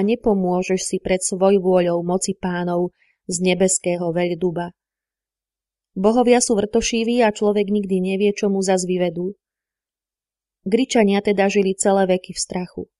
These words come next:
Obetovali, prosili i nariekali, v bohoch sa však vyznať nevedeli. I v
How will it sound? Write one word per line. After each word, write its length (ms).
Obetovali, 720
prosili 560
i 80
nariekali, 720
v 140
bohoch 320
sa 160
však 320
vyznať 400
nevedeli. 640
I 160
v 80